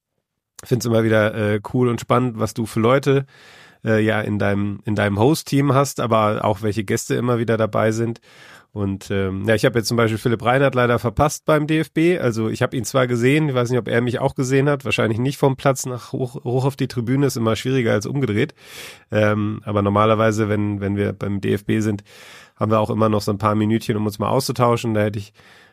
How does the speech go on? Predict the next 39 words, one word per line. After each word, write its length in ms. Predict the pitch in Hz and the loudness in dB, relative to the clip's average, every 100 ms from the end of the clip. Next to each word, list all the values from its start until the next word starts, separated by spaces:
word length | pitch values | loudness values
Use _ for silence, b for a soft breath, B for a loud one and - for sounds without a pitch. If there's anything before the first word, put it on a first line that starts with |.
| _ | _
gerne 260 | 127 139 175 | 2 4 2
mit 120 | 143 | 2
ihm 180 | 147 143 | 2 4
auch 100 | 131 | 4
nochmal 360 | 135 135 135 | 4 4 2
über 180 | 127 123 | 2 2
Olympia 420 | 120 123 127 147 | 4 2 2 0
gesprochen, 480 | 127 - 139 135 135 | 0 0 0 0 0
weil, 340 | 107 110 113 104 | 2 2 2 0
ähm, 260 | 104 104 | -2 -2
der 180 | 107 101 | -2 0
wirklich 260 | 110 117 104 | 0 -2 -2
ja 80 | |
einen 100 | 101 | -2
krassen 380 | 101 - 110 113 | -2 -4 -2 -2
Sommer 260 | 101 104 110 | 0 2 2
hatte. 300 | 117 135 139 | 2 0 -2
Erst 340 | - 107 - | 0 -2 -2
die 80 | 110 | -4
Euro, 480 | 104 117 117 139 147 B B B B B | 0 2 4 2 0 B B B B B
da 100 | - | 0
haben 140 | 107 107 | 2 2
wir 60 | |
uns 120 | 104 | 0
eigentlich 300 | 107 107 104 | 0 0 0
jeden 200 | 113 104 | 0 -2
Tag 280 | 101 113 107 | -2 -2 0
in 80 | 113 | 0
Herzogenaurach 720 | 110 104 110 107 104 113 - | 0 0 -4 -2 0 0 -2
gesehen 440 | 117 113 120 120 | -2 2 2 2
und 140 | 110 107 | -2 -2
dann, 320 | 104 107 107 | -2 -2 -2
äh, 160 | 104 101 | -4 -2
ging's 240 | 110 101 | -4 -4
für 80 | 123 | -2
ihn 180 | 107 104 | 0 2
weiter 220 | 104 107 | 2 2
nach 180 | 104 - | 0 0
Paris. 480 | 107 107 135 - | 0 0 0 -6